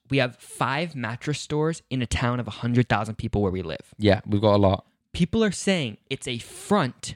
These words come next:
Speaker 1: for other things because what, in what world does it make sense to have two mattress stores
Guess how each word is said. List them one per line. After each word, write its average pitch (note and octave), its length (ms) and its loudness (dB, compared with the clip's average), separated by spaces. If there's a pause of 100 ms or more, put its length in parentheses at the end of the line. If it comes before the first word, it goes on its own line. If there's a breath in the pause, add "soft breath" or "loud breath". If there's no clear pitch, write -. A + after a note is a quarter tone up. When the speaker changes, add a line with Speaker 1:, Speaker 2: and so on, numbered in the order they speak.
(120)
Speaker 1:
for - 260 -4
other D3 200 -2
things - 500 -6
because - 360 -2
what, C3 540 0
in E3 160 -2
what F3+ 240 -2
world D#3 260 -2
does C#3 120 -8
it D3+ 60 -14
make C#3+ 140 -8
sense A#2+ 260 -8
to C#3+ 60 -2
have B2+ 240 -6
two - 200 -2
mattress F3 360 -4
stores C#3 320 -6